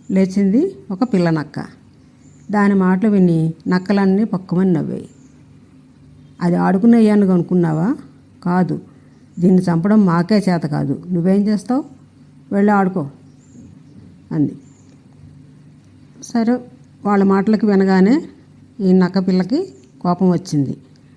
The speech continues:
అయినా బయటపడకుండా, "వయసును శరీరాన్ని చూసి మీరు తెలివితేటలను లెక్కించడం సరికాదు. నాకు అవకాశం ఇస్తే నా ప్రతిభ చూపిస్తా," అంది నక్కపిల్ల. ఆ మాటలు విని ముసలి నక్క,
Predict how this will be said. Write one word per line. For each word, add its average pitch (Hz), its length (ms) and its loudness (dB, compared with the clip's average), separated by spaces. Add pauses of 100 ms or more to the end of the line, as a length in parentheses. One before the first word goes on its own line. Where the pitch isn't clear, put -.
(240)
అయినా 190 240 2
బయటపడకుండా, 175 840 -2 (460)
"వయసును 190 440 4
శరీరాన్ని 196 600 4
చూసి 190 400 0
మీరు 202 220 4
తెలివితేటలను 185 640 0
లెక్కించడం 180 460 0
సరికాదు. 175 560 -4 (540)
నాకు 185 220 0
అవకాశం 202 440 0
ఇస్తే 226 400 0
నా 208 180 4
ప్రతిభ 180 280 -2
చూపిస్తా," 170 540 -4 (580)
అంది 190 260 2
నక్కపిల్ల. 160 500 -4 (1000)
ఆ 190 100 0
మాటలు 185 380 2
విని 190 380 4
ముసలి 185 300 0
నక్క, 196 380 -2